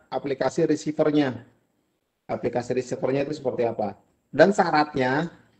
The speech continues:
jaringan kita juga harus support multicast. Nah, jadi harus support I G M P kalau di jaringan lan-nya. Nah, jaringannya harus support multicast group. Nah, kalau mau routing,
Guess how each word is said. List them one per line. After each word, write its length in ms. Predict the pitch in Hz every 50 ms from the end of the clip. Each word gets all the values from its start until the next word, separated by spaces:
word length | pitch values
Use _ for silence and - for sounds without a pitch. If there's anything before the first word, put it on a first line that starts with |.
| _ _ _
jaringan 400 | - 135 135 139 143 147 147 143
kita 240 | 139 156 160 190 196
juga 240 | 170 156 147 143 135
harus 160 | 135 135 135
support 320 | 139 131 143 147 151 143
multicast. 800 | 135 127 120 127 127 - 131 120 110 104 104 - - - - - _ _ _ _ _ _ _ _ _ _ _ _ _ _ _ _ _ _ -
Nah, 240 | 113 107 107 110 120 - 123 127
jadi 320 | 117 110 113 120 139 143 139
harus 80 | 135
support 320 | - 135 123 135 135 - 139
I 80 | 127
G 160 | 117 120 120 120
M 80 | 120 120 -
P 240 | 139 127 113 113 120
kalau 160 | 110 113 113
di 80 | 117
jaringan 400 | 120 120 117 117 113 113 113 113
lan-nya. 320 | 113 110 110 110 107 104 101 - _ _ _ _ _ _ _ _ _ _ _ _ _ _ _ _ _ _ _ -
Nah, 80 | 110
jaringannya 560 | 107 104 113 113 113 113 113 113 120 135 135
harus 80 | 131 120
support 240 | 120 117 127 135 127
multicast 640 | 120 113 107 110 110 - 123 117 - - - - -
group. 240 | - 127 110 - - - _ _ _ _ _ _ _ _ _ _ _ _ _ _ _ _ _ _ _
Nah, 240 | - 104 98 101 107 110 113 - _ _ _ _ _ _ -
kalau 160 | 117 123 123
mau 160 | 123 123 123 127 123
routing, 560 | 127 131 - - 175 170 185 208 220 220